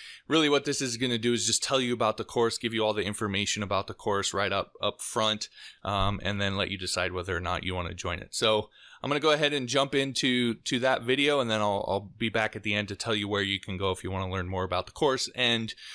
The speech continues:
to learn how you can get free access to it. Hey, John Morris here. Welcome to my class,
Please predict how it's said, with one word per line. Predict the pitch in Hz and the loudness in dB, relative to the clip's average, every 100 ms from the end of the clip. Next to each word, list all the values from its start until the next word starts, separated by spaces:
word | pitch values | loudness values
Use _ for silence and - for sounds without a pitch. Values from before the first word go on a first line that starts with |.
| - - | -16 -4
to | 117 | 0
learn | 110 101 | 0 0
how | 110 | -2
you | 104 92 | -2 -4
can | - | -4
get | 98 95 | -4 -4
free | - 90 | -4 -4
access | 87 - - - | -4 -6 -6 -6
to | - - | -4 -6
it. | - - | -6 -2
Hey, | 180 | 2
John | 185 170 | 4 4
Morris | 165 170 | 2 2
here. | 175 | 4
Welcome | 147 156 160 | 4 2 0
to | 160 | 0
my | 147 143 | 0 0
class, | - 147 151 | 2 0 0